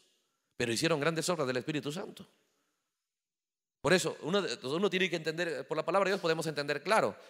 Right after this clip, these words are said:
podemos nosotros ver hoy día, ¿ve? Que va a haber gente que va a lograr estas cosas, depende de qué estamos buscando. Y todas estas cosas van a pasar también con el verdadero creyente. La diferencia es que el verdadero creyente sí sabe que eso no es el Espíritu Santo en la persona,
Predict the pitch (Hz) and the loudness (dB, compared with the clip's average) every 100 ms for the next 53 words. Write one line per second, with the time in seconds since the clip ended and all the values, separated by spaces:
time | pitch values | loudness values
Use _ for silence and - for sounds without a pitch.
0 | - 143 156 156 127 160 127 123 208 120 | 0 2 2 0 -2 0 0 2 0 -2
1 | - 127 127 131 113 - - _ - 123 | -6 -6 -4 -2 -2 -6 -20 _ -6 -6
2 | - 123 131 160 - 196 196 156 104 113 | -4 0 2 2 0 -2 -2 -6 -2 -2
3 | 113 123 120 143 - 208 131 113 110 175 | 2 2 2 -2 -2 -2 -2 -4 0 0
4 | 151 - 120 123 117 113 - 190 131 95 | 0 -4 -2 -2 -2 -2 -2 -2 -2 -8
5 | - _ _ _ _ _ _ _ _ _ | -18 _ _ _ _ _ _ _ _ _
6 | _ _ - 131 160 151 185 175 156 151 | _ _ -4 0 0 2 2 4 4 4
7 | 120 180 160 139 165 131 120 117 120 120 | 2 2 0 0 -2 -2 -2 -2 0 -2
8 | 113 104 175 180 - - - 117 147 160 | -2 -2 -2 -2 -8 -16 -8 -6 -2 0
9 | 180 - 139 131 147 160 143 151 - 131 | 0 -2 -2 0 0 0 0 -2 -4 0
10 | 185 190 101 - - - 120 135 123 143 | 2 2 0 -10 -20 -8 -4 -2 -2 -2
11 | 113 95 127 127 120 135 123 123 113 101 | -4 -4 -6 -6 -2 -4 -4 -8 -8 -8
12 | 87 - 202 143 | -8 -6 -6 -6